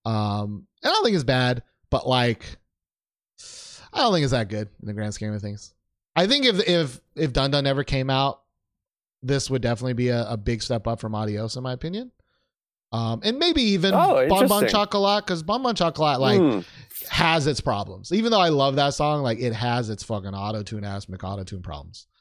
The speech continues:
Speaker 1: Um, uh, would I give
Speaker 2: Yeah,
Speaker 1: it a
Speaker 2: no, um,
Speaker 1: meh?
Speaker 2: I, I am fascinated to see how this goes, as you said. After you've got a few listens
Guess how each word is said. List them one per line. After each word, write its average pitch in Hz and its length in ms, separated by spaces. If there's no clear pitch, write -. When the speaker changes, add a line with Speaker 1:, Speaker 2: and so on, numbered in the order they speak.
Speaker 1:
Um, 90 440
uh, 101 60
would 113 160
I 131 40
give 127 100
Speaker 2:
Yeah, 190 120
Speaker 1:
it - 40
a 147 40
Speaker 2:
no, 175 180
um, 147 240
Speaker 1:
meh? 185 260
Speaker 2:
I, 147 240
I 143 180
am 160 120
fascinated 131 560
to 107 100
see 113 120
how 104 140
this 104 100
goes, 101 280
as 101 140
you 101 80
said. 95 300
After 110 240
you've 101 180
got 113 160
a 98 60
few 113 180
listens 101 580